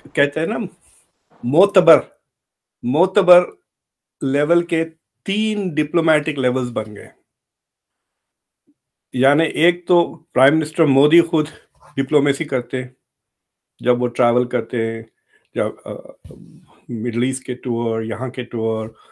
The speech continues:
और शायद मई में वो अमेरिका का भी टूर करने वाले हैं on a state visit। अ, मतलब, he is not just visiting the U S, वो तो guest बन के आएंगे state,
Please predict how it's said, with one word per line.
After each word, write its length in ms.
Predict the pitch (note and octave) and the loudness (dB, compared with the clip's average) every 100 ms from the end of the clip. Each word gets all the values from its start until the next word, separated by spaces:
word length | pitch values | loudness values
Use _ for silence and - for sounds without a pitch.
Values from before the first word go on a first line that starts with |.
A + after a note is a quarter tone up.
| - - _ - | -20 -20 _ -4
और 220 | A#2 A2+ | -2 -4
शायद 300 | - A#2 A2+ | -4 -6 -2
मई 220 | A#2 C3 | 0 0
में 160 | C3+ C3 | 0 0
वो 220 | A#2+ A#2 | -2 -4
अमेरिका 420 | A2+ A2+ B2+ A#2+ | -4 -4 -2 -4
का 160 | A#2 A#2+ | -4 -4
भी 140 | A#2 | -4
टूर 240 | A2 A2+ A2+ | -4 -6 -4
करने 300 | A#2 G#2+ A2 | -6 -6 -6
वाले 260 | G#2+ G#2+ | -6 -8
हैं 320 | G2+ A2+ A2 - _ - | -10 -10 -14 -16 _ -4
on 80 | B2+ | -2
a 80 | C3 | -2
state 360 | - D#3+ C#3 | 2 4 4
visit। 360 | B2+ F#2+ - - - _ _ _ _ _ _ _ _ _ D#3+ | 0 0 -6 -16 -20 _ _ _ _ _ _ _ _ _ -12
अ, 340 | A2 G#2 - - | -10 -8 -10 -8
मतलब, 220 | A2+ C3+ | -4 2
he 160 | C3+ B2+ | 4 6
is 60 | C#3+ | 6
not 100 | D#3 | 8
just 140 | C#3+ A2 | 6 6
visiting 420 | D3+ D#3 C#3 A#2+ | 4 4 2 0
the 140 | G#2+ A2+ | 0 0
U 220 | B2 C3+ | 0 0
S, 60 | |
वो 100 | C3 | -6
तो 100 | A#2+ | -6
guest 400 | G#2+ G#2 D3 - | -2 2 2 2
बन 180 | B2 A#2+ | -4 -4
के 140 | A#2 G#2+ | -4 -8
आएंगे 320 | A2 A2 A2+ | -8 -12 -12
state, 400 | - - A2 | -12 -12 -14